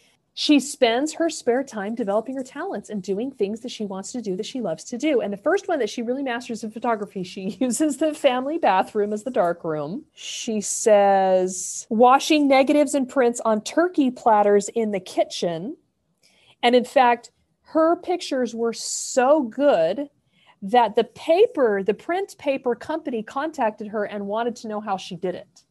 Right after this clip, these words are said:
and wanted to, f-, they actually sent someone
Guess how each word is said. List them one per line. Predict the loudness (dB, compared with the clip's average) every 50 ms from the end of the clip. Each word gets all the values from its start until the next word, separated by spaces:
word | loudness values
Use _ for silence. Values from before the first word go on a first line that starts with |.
| _ _ -2
and | 0 0 2
wanted | 2 2 2 2 0
to, | -2 -4
f-, | -6 -10 _ _ _
they | 2 2 2 2 0 -4 -2
actually | 0 2 2 0 0 -4 -4 -4
sent | -4 -4 -4 -2 -2 -2 -4 -6
someone | -8 -6 -6 -4 -2 -4 -4 -2